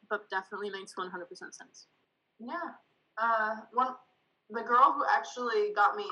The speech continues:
Speaker 2: into doing camming and stuff originally started as a, uh, she worked at a house, a bunny ranch, and at the time it was, for her specifically, she dropped out of college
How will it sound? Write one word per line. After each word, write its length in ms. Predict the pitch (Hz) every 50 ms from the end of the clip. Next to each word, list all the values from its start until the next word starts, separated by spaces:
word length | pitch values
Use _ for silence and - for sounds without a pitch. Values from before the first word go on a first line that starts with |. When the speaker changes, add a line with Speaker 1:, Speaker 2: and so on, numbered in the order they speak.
| - 202
Speaker 2:
into 220 | 214 208 - 247 233 220 220 220 220 208 208
doing 200 | 214 202 185 185 185
camming 380 | - 196 180 160 170 196 202
and 120 | 208 214 214
stuff 220 | - 240 240 240 - 208
originally 480 | 214 208 208 214 233 214 214 208 208 208
started 380 | - - 170 170 170 202 202 - - 185 185 180
as 120 | - -
a, 360 | - 170 175 170 160 160 170 - - _ _ _ _ _ _ _ _ _ _ _ _ _ _ _ - 185
uh, 280 | 190 180 - - -
she 160 | 202 - -
worked 260 | 220 208 226 220 220 -
at 320 | - 196 202 196 - 185
a 200 | 196 190 175 175 - -
house, 320 | 190 180 196 - - -
a 60 | 220 208
bunny 300 | 208 196 185 196 190 202
ranch, 520 | - 247 262 285 294 311 - - - - _ _ _ _ _ _ _ _ _ -
and 560 | 392 196 196 190 180 180 175 170 175 - - - - - _ _
at 120 | 226 - -
the 80 | 262
time 300 | 247 269 285 294 311 320
it 20 | 302
was, 180 | 277 240 - - _ _ _ _ _ _ - -
for 120 | 254 240
her 440 | - - 220 247 240 254 269 311 330
specifically, 1000 | - - - 277 254 - 220 208 208 226 220 - 269 277 277 269 269 233 185 -
she 500 | - - - - 226 226 220 220 220 214 208
dropped 280 | 226 226 226 226 -
out 120 | 285 277 -
of 100 | 247 -
college 840 | - 233 214 208 202 208 202 202 196 196 190 - - - - -